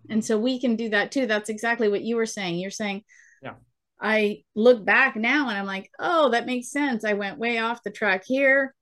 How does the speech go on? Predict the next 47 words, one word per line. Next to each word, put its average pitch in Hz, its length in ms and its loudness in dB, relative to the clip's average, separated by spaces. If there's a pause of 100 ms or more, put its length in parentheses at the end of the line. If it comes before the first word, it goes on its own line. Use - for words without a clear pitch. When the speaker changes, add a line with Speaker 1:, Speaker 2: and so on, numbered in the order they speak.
(140)
Speaker 1:
or 202 140 0
what 202 180 0
I 185 140 -2
thought 220 440 0
was 247 160 0
way 240 160 0
off 240 220 -6
the 165 80 4
Speaker 2:
Thought 165 120 6
what 147 100 0
I 147 100 4
Speaker 1:
track. - 140 -4
Speaker 2:
thought. 160 340 4 (100)
Speaker 1:
And 196 120 -4
Speaker 2:
Yeah. 120 220 -2 (120)
Speaker 1:
yeah, 208 160 0
you 196 160 -4
thought 226 380 -2
was 240 140 -2
way 233 140 0
off 233 120 -4
the 233 60 -8
track. 233 440 -4
And 208 140 -2
then 208 140 -4
you 202 80 -4
look 202 160 -6
back 233 140 -6
and 240 140 0
you 202 120 -2
go, 196 80 -8
"Oh, 247 520 -2
but 208 160 -2
I 202 80 0
needed 269 380 2
to 277 60 -2
go 262 200 6
over 302 120 -2
there 226 200 2
to 220 80 -4
pick 277 280 -4
this 254 240 -2
piece 277 360 -2
of 226 80 -6
the 208 80 -2
puzzle 240 380 -2
up 208 200 -4